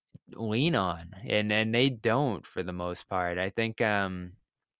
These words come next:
I think you look at the performance of the best players on this team this year, and they just, for much of the year, haven't been good enough. Uh, th-,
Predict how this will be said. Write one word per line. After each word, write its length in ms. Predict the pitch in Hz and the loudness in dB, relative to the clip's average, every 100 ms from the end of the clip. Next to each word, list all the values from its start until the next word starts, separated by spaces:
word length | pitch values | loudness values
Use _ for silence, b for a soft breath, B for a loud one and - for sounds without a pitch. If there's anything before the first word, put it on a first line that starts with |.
| - 110 | -8 -6
I 80 | |
think 240 | 117 131 131 | 0 0 2
you 100 | 127 | 4
look 160 | 127 | 4
at 80 | 135 | 2
the 60 | 117 | -2
performance 540 | 104 - 117 113 107 | -2 -4 -2 -2 -4
of 60 | 92 | -6
the 80 | 92 | 0
best 320 | 104 101 - | 0 0 -4
players 420 | 104 101 95 92 | -2 0 0 -2
on 140 | 95 | -4
this 140 | 92 - | -6 -10
team 360 | - 95 98 | -8 -6 -4
this 260 | 92 87 - | -6 -6 -4
year, 340 | 92 87 87 - b b b b - | -2 -2 -4 -8 b b b b -6
and 200 | 101 101 | -2 4
they 140 | 113 | 4
just, 420 | 123 135 - - | 4 2 2 -6
for 520 | - 113 104 101 95 90 - | 0 4 4 4 0 -4 -12
much 360 | 101 107 127 139 | -4 0 0 0
of 80 | 110 | 0
the 80 | |
year, 240 | 101 113 95 | 2 4 4
haven't 360 | 101 104 104 | 2 0 0
been 160 | 101 95 | -4 -4
good 200 | 98 98 | -2 -2
enough. 460 | 90 85 85 - - - | -2 -4 -6 -8 -18 -8
Uh, 220 | 87 85 | -4 -2
th-, 200 | 80 78 | -4 -8